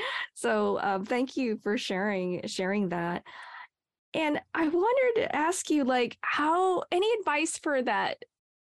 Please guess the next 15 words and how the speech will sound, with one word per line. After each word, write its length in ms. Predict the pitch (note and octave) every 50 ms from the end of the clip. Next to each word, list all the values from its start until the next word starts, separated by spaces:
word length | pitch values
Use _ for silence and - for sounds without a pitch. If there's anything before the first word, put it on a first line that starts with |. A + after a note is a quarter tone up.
| _ - -
Because 340 | A3+ C4 B3+ C#4+ C#4 A#3 B3
it 60 | A#3+
was 120 | A#3+ A#3
kinda 260 | - D4 D4 C#4+ A#3 -
interesting 560 | A#3 - - B3+ - - - A#3 G#3+ G#3 G3+
in 180 | F3+ F#3 G3 G3
the 80 | F#3+
interview 540 | - D3 F#3+ G3 G3+ F#3 G3 F#3+ F#3 F#3 F3+
that 160 | F3 F3 E3+ E3+
I 80 | F3 F3+
shared 300 | - - G3+ F3+ F3 -
with 120 | E3+ -
the 80 | - G#3+
students, 640 | - - - F#3 F#3 F3+ F3+ F3+ E3+ F3+ - - -
um, 380 | G3 F#3+ F3+ F3+ F3+ F3 E3+